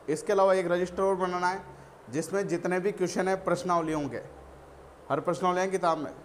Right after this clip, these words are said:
हर प्रश्नावलियों के सारे सवाल अपन को करके देखने हैं। कुछ question तो अपन क्लासों में कर लेंगे,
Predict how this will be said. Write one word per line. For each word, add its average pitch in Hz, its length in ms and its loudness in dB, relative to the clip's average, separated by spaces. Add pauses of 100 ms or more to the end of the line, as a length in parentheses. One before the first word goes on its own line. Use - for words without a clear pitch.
हर 170 140 4
प्रश्नावलियों 185 460 0
के 180 100 -2
सारे 185 300 4
सवाल 180 300 4
अपन 160 220 -2
को 160 100 -2
करके 160 360 -4 (1080)
देखने 127 300 -2
हैं। 104 120 -12
कुछ 147 160 -4
question 180 260 0
तो 185 80 4
अपन 185 140 0
क्लासों 180 300 4
में 190 100 0
कर 175 60 2
लेंगे, 175 240 -2